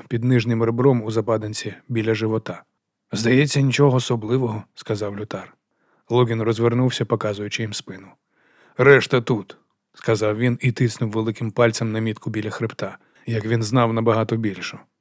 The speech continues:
Коли вони почали це засвоювати, запала тривала тиша. «Наскрізь?» промимрив Лонгфут. «Наскрізь, списом. У двобої з таким собі Хардінгом-мовчуном.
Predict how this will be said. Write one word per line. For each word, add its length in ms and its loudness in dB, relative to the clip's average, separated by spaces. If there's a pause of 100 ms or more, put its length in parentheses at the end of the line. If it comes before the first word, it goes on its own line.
(140)
Коли 240 0
вони 200 0
почали 340 -2
це 160 -4
засвоювати, 680 0 (280)
запала 420 2
тривала 340 0
тиша. 380 -10 (520)
«Наскрізь?» 640 0 (200)
промимрив 580 4
Лонгфут. 500 -2 (760)
«Наскрізь, 760 0
списом. 640 0 (600)
У 100 2
двобої 540 4
з 60 -4
таким 320 0
собі 260 -2
Хардінгом-мовчуном. 1200 0